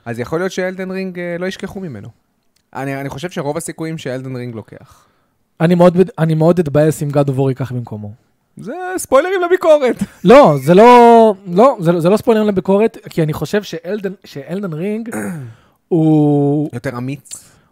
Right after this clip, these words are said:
Speaker 2: הוא,
Speaker 1: יותר אמיץ.
Speaker 2: הוא לא, הוא לא רק יותר אמיץ, הוא בא וה-, והוא, הוא, הוא לקח פורמולה של עולם פתוח,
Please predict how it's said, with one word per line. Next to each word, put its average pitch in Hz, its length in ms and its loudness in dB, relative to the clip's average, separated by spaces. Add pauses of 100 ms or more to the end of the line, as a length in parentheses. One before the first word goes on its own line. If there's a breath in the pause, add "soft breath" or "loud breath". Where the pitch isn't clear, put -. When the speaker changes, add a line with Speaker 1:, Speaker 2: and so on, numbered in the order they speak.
Speaker 2:
הוא, 165 120 -8
Speaker 1:
יותר 127 160 -6
אמיץ. 127 200 -10
Speaker 2:
הוא 156 120 0
לא, 196 220 2
הוא 170 100 -2
לא 202 60 0
רק 269 180 -2
יותר 190 300 -2
אמיץ, 160 400 -4
הוא 127 140 -8
בא 165 320 -2
וה-, 147 300 -2
והוא, 127 480 -10
הוא, 123 500 -14 (120)
הוא 135 100 -10
לקח 190 320 2 (100)
פורמולה 196 420 2
של 139 160 -2
עולם 156 200 0
פתוח, 226 580 -2